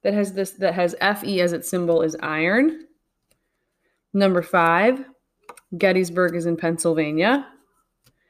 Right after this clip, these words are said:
Number six, George W. Bush's mom's name is Barbara Bush. Number seven,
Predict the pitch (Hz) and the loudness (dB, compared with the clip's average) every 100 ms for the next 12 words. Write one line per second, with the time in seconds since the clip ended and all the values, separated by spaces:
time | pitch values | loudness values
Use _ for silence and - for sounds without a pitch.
0 | _ _ _ _ _ 202 196 180 - 240 | _ _ _ _ _ 2 2 2 0 4
1 | 202 202 - - _ 185 175 202 208 202 | 4 2 -6 -10 _ -10 4 4 4 4
2 | 202 202 180 175 175 175 180 190 269 381 | 2 4 0 -2 -4 -6 0 2 4 4
3 | 381 392 403 415 - 339 359 285 226 240 | 0 -2 -2 -6 -4 -2 -2 -2 -2 2
4 | 240 240 220 233 208 165 110 - - - | 4 4 4 2 2 2 2 -2 -10 -12
5 | _ _ _ _ _ _ _ - _ _ | _ _ _ _ _ _ _ -20 _ _
6 | _ - - - - - 240 240 214 - | _ -20 -20 -20 -20 0 2 2 -2 0
7 | 294 247 196 240 311 | 0 2 0 -2 -4